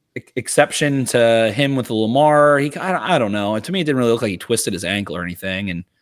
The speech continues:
that one was maybe a little bit less extreme of an example. And he did, I mean, he just rocked O B J. It was an awesome play by him. He chased him down from, like, forty yards from behind and just freaking rocked him. It was a high hit, but not a high hit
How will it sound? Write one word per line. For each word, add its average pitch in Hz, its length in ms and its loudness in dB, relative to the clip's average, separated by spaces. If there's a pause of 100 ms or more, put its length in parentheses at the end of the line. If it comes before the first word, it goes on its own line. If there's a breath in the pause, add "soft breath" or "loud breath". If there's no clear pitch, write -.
(240)
that 143 140 4
one 151 100 0
was 127 120 -2
maybe 123 180 4
a 123 40 6
little 120 140 4
bit 113 140 0
less 98 300 0
extreme 110 320 -6
of 101 80 -4
an 95 60 -6
example. 98 340 -4
And 110 60 -2
he 113 40 -2
did, 156 140 0
I 151 40 2
mean, 202 140 4
he 269 40 2
just 269 120 -2
rocked 170 420 4
O 190 80 4
B 190 120 2
J. 202 320 2
It 196 80 -8 (400)
was 165 120 4
an 131 160 4 (100)
awesome 156 380 2
play 160 220 4
by 147 180 4
him. 160 180 0
He 135 60 -4
chased 156 300 -2
him 143 80 -4
down 139 220 0
from, 147 80 -6
like, 107 120 -6
forty 131 280 0
yards 131 260 -2
from 127 80 -6
behind 123 320 -2
and 107 80 -6
just 107 120 -14 (140)
freaking - 260 -4
rocked 104 420 -2
him. 107 140 0
It - 380 -16
was 113 100 -2
a 110 120 2 (520)
high 226 360 4
hit, 135 340 -2
but - 160 -2
not 127 340 0
a 101 340 -2 (160)
high 113 440 4
hit 92 300 -2